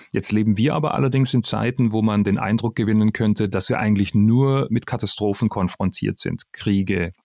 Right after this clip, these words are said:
Klimakrise, politische Herausforderungen. Was sind denn die größten Herausforderungen und Risiken, die du momentan siehst, sowohl für dein Unternehmen, aber auch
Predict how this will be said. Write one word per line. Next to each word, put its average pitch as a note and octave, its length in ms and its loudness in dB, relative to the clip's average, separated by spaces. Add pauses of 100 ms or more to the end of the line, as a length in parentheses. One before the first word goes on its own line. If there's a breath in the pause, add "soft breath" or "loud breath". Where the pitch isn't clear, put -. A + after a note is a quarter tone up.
Klimakrise, F#2+ 1000 -2 (840 loud breath)
politische A2+ 460 -2
Herausforderungen. G2 1080 -4 (1040 loud breath)
Was C3 460 -4
sind G3 240 2
denn E3 420 0 (640)
die C3 140 -2
größten D3 540 0
Herausforderungen G2+ 1120 0
und G2 280 -4
Risiken, G2 640 -2
die G#2 140 0
du B2+ 140 2
momentan A2+ 540 2
siehst, F2 560 -8
sowohl G#2 420 0
für - 100 -8
dein A2+ 160 -2
Unternehmen, B2 800 -2 (200)
aber B2+ 180 -2
auch B2 240 -4